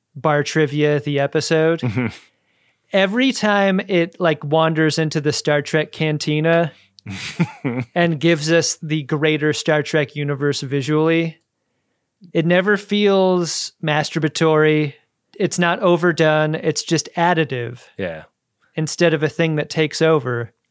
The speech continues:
Speaker 1: And that's a real magic trick to the show. So I like every time they do that. Every time they've done it has felt successful to me, and, and the job fair was just another example of that. I like giving us more of the Rutherford backstory without actually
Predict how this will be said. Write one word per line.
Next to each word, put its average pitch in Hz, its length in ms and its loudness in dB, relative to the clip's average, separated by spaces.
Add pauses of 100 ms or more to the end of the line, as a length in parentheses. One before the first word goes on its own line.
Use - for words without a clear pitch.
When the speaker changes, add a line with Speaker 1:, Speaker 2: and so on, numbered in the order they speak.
(440)
Speaker 1:
And 151 120 -2
that's 165 160 0
a 185 60 2
real 190 160 4
magic 180 400 0
trick - 240 -2
to 151 80 -4
the 131 120 -4
show. 120 400 -4 (220)
So - 180 -4
I 165 80 4
like 185 240 2
every 196 220 2
time 180 240 0
they 156 120 2
do 147 180 -2
that. 120 360 -6
Every 165 200 0
time 170 200 -2
they've 156 140 0
done 147 200 0
it 135 100 -4
has 135 180 -6
felt 131 240 -6
successful 131 520 -8
to 123 100 -8
me, 117 180 -6
and, 113 240 -8
and 131 220 -6
the 127 60 -6
job 135 300 0
fair 135 260 -2
was 123 220 -8 (140)
just - 200 -12
another 127 300 -6
example 123 440 -6
of 113 80 -10
that. 117 260 -8 (800)
I 180 200 4
like 226 460 2 (180)
giving 214 340 2
us - 160 0
more 175 400 2
of 190 260 -2
the 180 580 0 (240)
Rutherford 170 540 2
backstory 190 840 2
without 156 480 2
actually 156 880 -2